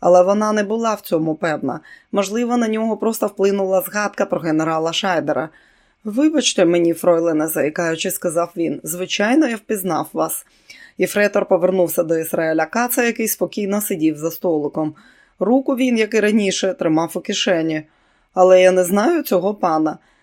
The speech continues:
"Якби ви, дикуни, ходили до театру", зауважила Наель з незвичайною зневагою, "так би його впізнали. Ми що, заарештовані? Чи можемо йти?" Молодий єфрейтор бачив, що на нього дивились всі відвідувачі бістро.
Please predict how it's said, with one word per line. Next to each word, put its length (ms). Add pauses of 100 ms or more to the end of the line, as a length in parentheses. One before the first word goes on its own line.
(280)
"Якби 320
ви, 280
дикуни, 520
ходили 480
до 140
театру", 720
зауважила 720
Наель 320
з 80
незвичайною 720
зневагою, 680 (380)
"так 180
би 140
його 240
впізнали. 720 (400)
Ми 140
що, 260
заарештовані? 1000 (200)
Чи 140
можемо 360
йти?" 380 (580)
Молодий 420
єфрейтор 500
бачив, 360
що 160
на 100
нього 300
дивились 540 (180)
всі 240
відвідувачі 680
бістро. 520